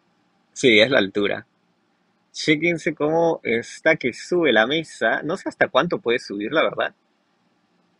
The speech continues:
Creo que hasta, a la verga, bueno.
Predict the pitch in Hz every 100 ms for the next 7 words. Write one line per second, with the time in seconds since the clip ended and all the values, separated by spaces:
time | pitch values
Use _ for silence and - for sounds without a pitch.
0 | _ _ _ - 185 - 147 - _ 110
1 | 98 98 - _ - 110 104 107 98 104
2 | 107